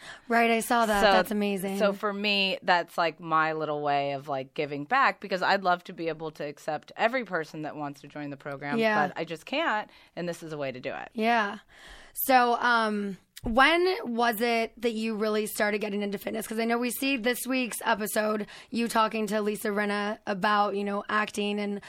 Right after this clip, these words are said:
Speaker 1: them casting directors telling you that you had to lose weight. And, like, how long ago was that?
Speaker 2: So that was, so I moved to Los Angeles and I put on some weight, um, and just, like, a,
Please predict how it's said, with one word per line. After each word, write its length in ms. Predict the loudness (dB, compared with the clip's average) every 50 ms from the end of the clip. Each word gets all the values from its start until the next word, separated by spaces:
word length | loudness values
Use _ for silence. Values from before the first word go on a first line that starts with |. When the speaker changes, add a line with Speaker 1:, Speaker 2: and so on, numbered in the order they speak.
| -20 -20 -20 -8 _
Speaker 1:
them 260 | 2 2 2 2 -2 -6 -16 -16 -6
casting 360 | 0 2 2 2 2 0 0
directors 400 | 0 2 0 0 0 0 0 0
telling 300 | 2 2 2 2 2 2
you 320 | 2 2 2 2 2 0 0
that 340 | -2 -2 -2 -2 -2 -2 -2
you 140 | -2 -2
had 140 | -2 -2 -2
to 80 | -2 -2
lose 260 | -2 -2 -2 -2 -2
weight. 300 | 0 2 2 2 2 0
And, 360 | 0 -2 -2 -4 -6 -8 -8 -4
like, 240 | -2 -2 -2 -4 -10 -18 -18 -18 -18 -18 -20 -20 -20 -20 _ _
how 420 | -4 2 4 6 6 6 6 4 2
long 300 | 2 2 2 2 2 2
ago 580 | 0 0 0 0 2 2 2 2 0 -2 -2 -4
was 340 | -6 -4 -2 -2 -2 -2 -4 -8 -8
that? 240 | -10 -12 -12 -14 -16 -14 -14 -12 -12 -12 -12 -14 -16 -18 -18 -14
Speaker 2:
So 320 | -6 0 2 2 2 2
that 340 | 4 8 8 10 10 8 6
was, 260 | 4 0 0 0 -4 -8 -8 -8
so 140 | -2 0 2
I 100 | 2 2
moved 300 | 2 0 -2 -4 -2 0
to 80 | 2
Los 240 | 4 4 4 2 0
Angeles 720 | -2 -2 0 -2 0 -2 0 2 2 2 2 0 -4 -10 -8 -2
and 540 | 0 2 4 4 4 4 2 0 -2 -4 -6 -2 0
I 80 | 0
put 240 | 0 0 -2 2 4
on 200 | 4 4 4 0
some 240 | -2 -4 -4 -4 -2
weight, 380 | 0 0 0 0 0 -2 -4 -8 -12 _
um, 460 | -2 -2 0 0 -2 -2 -4 -4 -6 -6 -4 -2
and 520 | -2 0 0 0 0 -2 -4 -6 -8 -12 -16 _ _
just, 240 | -4 -4 -4 0 2
like, 200 | 2 2 2 0 -2
a, 120 | -2 -2